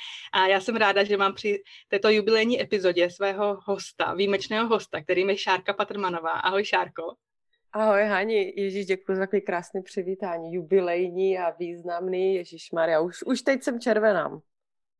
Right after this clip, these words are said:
Speaker 1: <laughs> Ale já si myslím, že jako opravdu jsi výjimečná osobnost. Myslím, že tě znají, zná hodně lidí v našem virtuálním světě českého facebookového rybníčku, nebo česko-švýcarského facebookového rybníčku,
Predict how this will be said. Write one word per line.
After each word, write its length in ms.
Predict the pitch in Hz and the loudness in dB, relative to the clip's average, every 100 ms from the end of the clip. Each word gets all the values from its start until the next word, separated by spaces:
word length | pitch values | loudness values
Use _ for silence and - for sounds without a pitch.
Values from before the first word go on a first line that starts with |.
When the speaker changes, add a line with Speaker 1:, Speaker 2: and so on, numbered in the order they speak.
| - | -12
Speaker 1:
<laughs> 1000 | - 320 302 - 269 - 440 453 415 320 | 2 4 4 0 -10 -2 2 4 2 0
Ale 160 | 254 202 | -2 -2
já 80 | |
si 100 | 185 | 0
myslím, 220 | 202 190 196 | -2 0 4
že 80 | |
jako 320 | 185 170 190 190 285 277 269 - - - | 4 6 2 0 -4 -4 -6 -10 -20 -8
opravdu 580 | 190 190 202 196 208 196 - | -8 0 2 6 6 6 2
jsi 400 | - 208 196 190 175 | 2 8 8 8 2
výjimečná 640 | 202 202 202 202 220 208 | 0 2 2 0 0 0
osobnost. 420 | 190 180 185 190 202 | -2 0 0 0 -2
Myslím, 220 | 196 202 | -4 -4
že 60 | |
tě 120 | 202 202 | 0 2
znají, 440 | 202 190 208 196 - 202 | 4 4 4 2 -2 -4
zná 200 | 196 190 | 2 4
hodně 300 | 196 208 208 | 4 2 2
lidí 360 | 196 196 208 | 2 4 2
v 100 | 202 | 2
našem 280 | 196 - 208 | -2 -2 2
virtuálním 640 | 196 190 196 196 196 208 | 2 4 4 4 2 0
světě 400 | 214 202 190 196 | -4 2 2 4
českého 440 | 196 208 - 202 208 | 0 -2 0 0 4
facebookového 600 | 202 202 202 202 202 240 | 4 4 2 4 4 6
rybníčku, 580 | 220 190 190 190 - 175 | 6 6 2 2 2 2
nebo 160 | 185 | 2
česko-švýcarského 880 | 180 190 208 190 208 196 190 180 185 | 2 2 0 -6 -2 -2 0 2 4
facebookového 560 | 190 226 185 - 190 208 | 4 2 2 0 2 2
rybníčku, 500 | 233 190 190 196 - | 4 4 4 -4 -2